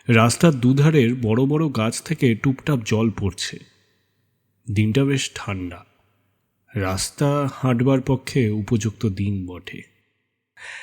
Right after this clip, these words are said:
দমচিতি গোয়ালিবাগি ছাড়িয়েছি অনেকক্ষণ আগে। রাস্তার দুধারে ঘন বনবাগান, রাস্তার দুধারে ঘন বনবাগান। আরও আট দশ মাইল রাস্তা আমাকে যেতে হবে।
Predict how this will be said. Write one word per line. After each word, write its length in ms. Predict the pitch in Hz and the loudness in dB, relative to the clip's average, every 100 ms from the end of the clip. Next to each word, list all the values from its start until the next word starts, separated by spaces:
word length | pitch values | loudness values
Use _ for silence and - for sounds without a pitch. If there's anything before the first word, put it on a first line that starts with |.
| - - _ - | -20 -20 _ -2
দমচিতি 720 | 123 151 156 147 135 - 98 95 _ - | 6 6 6 0 0 0 -4 -12 _ -4
গোয়ালিবাগি 600 | 110 120 120 117 110 101 | 4 6 6 6 4 0
ছাড়িয়েছি 680 | 101 - 101 98 95 - 160 | -4 -4 -2 -2 -2 -6 -6
অনেকক্ষণ 460 | 170 107 107 - 107 | -4 -4 -4 -4 -6
আগে। 260 | 87 85 - _ _ _ _ _ _ _ _ _ _ _ _ _ _ _ _ _ 135 | -6 -12 -16 _ _ _ _ _ _ _ _ _ _ _ _ _ _ _ _ _ 6
রাস্তার 400 | 123 135 - 170 | 6 6 4 4
দুধারে 480 | 147 156 151 175 139 | 4 4 4 4 4
ঘন 420 | 143 - 120 156 151 - | 2 0 2 2 -2 -4
বনবাগান, 680 | 113 120 123 120 117 113 - _ - - - - _ _ _ _ _ - | 0 0 2 2 0 -2 -6 _ -20 -20 -20 -20 _ _ _ _ _ 4
রাস্তার 520 | 117 120 - 170 151 | 6 6 4 0 4
দুধারে 480 | 123 131 127 151 185 | 2 2 2 0 -2
ঘন 340 | - 110 117 135 | -2 -2 0 0
বনবাগান। 760 | 110 107 101 87 87 87 - - _ _ _ _ _ _ _ | -2 -2 -2 -6 -10 -14 -14 -20 _ _ _ _ _ _ _
আরও 280 | 117 131 202 | 4 6 6
আট 180 | 156 131 | 6 2
দশ 340 | 139 170 - | 0 0 0
মাইল 280 | 190 160 147 | 2 2 2
রাস্তা 360 | 135 117 - 139 | 2 0 2 2
আমাকে 260 | 120 120 | 2 2
যেতে 300 | 117 90 98 | -2 -4 -6
হবে। 280 | 87 90 87 | -8 -10 -12